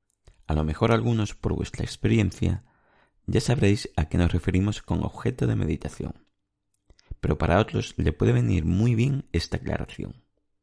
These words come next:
A veces puede pasar que se asocia tanto la respiración a la meditación, que se da por sentado que si no atiendes a la respiración, no es meditación.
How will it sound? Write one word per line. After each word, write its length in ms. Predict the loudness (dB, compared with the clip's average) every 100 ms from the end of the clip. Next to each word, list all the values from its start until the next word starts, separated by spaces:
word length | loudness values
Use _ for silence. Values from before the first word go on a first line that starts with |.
| _ _ _ _ _ -8
A 100 | 0
veces 540 | 0 0 -2 -4 -12 _ _ _ _
puede 220 | -4 -2 0
pasar 360 | -2 0 -4
que 120 | -6
se 100 | -6
asocia 420 | -6 -2 -2 0 0
tanto 380 | 0 -2 -2
la 140 | -4 -4
respiración 720 | -6 -8 -4 -4 0 2 2
a 140 | 0
la 60 | -4
meditación, 800 | -10 -10 -4 -4 -2 -4 -6 -12 _ _ _ _ _ _ _ _
que 100 | 0
se 140 | 2
da 140 | 2 2
por 100 | -2
sentado 500 | -2 -2 -2 -2 -4
que 120 | -4
si 100 | 2
no 100 | 2
atiendes 520 | 2 2 2 -2 -4
a 80 | -4
la 80 | -4
respiración, 840 | -4 -8 -8 -6 -4 2 2 0 -6 _ _ _ _ -2
no 120 | 2
es 140 | 2 2
meditación. 640 | 0 0 -4 -4 -6 -10